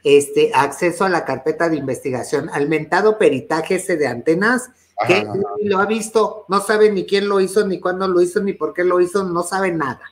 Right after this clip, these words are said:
Speaker 1: no tiene nada de eso.
Speaker 2: ¿Y entonces cómo lo vas a defender? O sea, como abogado, ¿cómo lo defiendes si no tienes ni siquiera el acceso a la carpeta?
Speaker 1: Bueno, pues, bu-, bu-, ¿cómo lo defiendes? Pero ¿cómo lo, lo van a agarrar si no sabes nada?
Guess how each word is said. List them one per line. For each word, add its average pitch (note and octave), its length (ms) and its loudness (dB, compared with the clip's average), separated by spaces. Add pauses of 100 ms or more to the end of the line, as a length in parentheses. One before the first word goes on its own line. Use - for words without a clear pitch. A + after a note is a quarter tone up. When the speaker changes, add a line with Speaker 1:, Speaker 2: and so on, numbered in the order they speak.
(120)
Speaker 1:
no D3+ 80 -14
tiene E3+ 300 -4
nada C#3 320 -6
de - 80 -12
eso. - 180 -16 (880)
Speaker 2:
¿Y G#2+ 80 -6
entonces C3 220 -2
cómo C#3 160 4
lo C3 60 8
vas C3+ 160 6
a D#3 40 4
defender? B2 640 2
O C3+ 60 -4
sea, C3 140 2
como A#2 140 0
abogado, A#2 360 2
¿cómo E3 160 -2
lo E3 100 4
defiendes G3+ 560 0 (300)
si - 160 -8
no C#3 100 0
tienes D#3 200 -2
ni C3+ 120 -6
siquiera A#2 300 0
el B2+ 100 2
acceso A2+ 320 -4
a - 20 -4
la G#2+ 100 -2
carpeta? - 440 -6 (160)
Speaker 1:
Bueno, D#3 320 4
pues, E3 240 4
bu-, E3 200 0
bu-, D#3 280 2
¿cómo E3+ 240 4
lo G#3 160 4
defiendes? G3 500 4
Pero E3+ 280 2
¿cómo F#3+ 220 4
lo, E3 280 6
lo D#3+ 260 4
van F3+ 200 0
a - 20 0
agarrar F3 380 0
si G3+ 140 -2
no F3+ 140 -4
sabes F#3 340 -2
nada? G#3+ 500 0